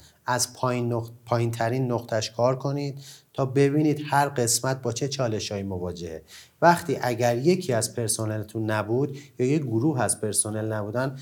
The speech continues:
شما باید بتونید کسب و کارتون رو کنترل کنید. یعنی چی؟ یعنی مثلاً آشپزم نیاد من تعطیل کنم، پیکم نیاد من، اه، در مغازه رو ببندم بیاد پایین. نه، من الان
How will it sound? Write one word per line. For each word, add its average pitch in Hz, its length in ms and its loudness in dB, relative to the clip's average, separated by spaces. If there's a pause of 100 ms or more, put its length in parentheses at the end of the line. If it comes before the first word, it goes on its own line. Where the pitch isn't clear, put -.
(180)
شما 139 360 2
باید 139 320 2
بتونید 147 360 -2
کسب 123 320 -2
و 120 40 -2
کارتون 139 420 -2
رو 147 60 -6
کنترل 120 520 -2
کنید. 87 320 -8 (320)
یعنی 123 200 -2
چی؟ 123 160 -6
یعنی 123 360 -2
مثلاً 120 400 -2
آشپزم 127 540 -2
نیاد 127 220 -2
من 127 160 -4
تعطیل 117 360 -2
کنم، 110 420 -4 (460)
پیکم 127 520 0
نیاد 123 340 0
من، 120 320 0
اه، 90 600 -6 (920)
در 131 200 6
مغازه 120 360 4
رو 123 80 2
ببندم 127 480 2
بیاد 123 160 2
پایین. 110 220 -2
نه، 85 80 -2
من 113 220 -2
الان 127 340 4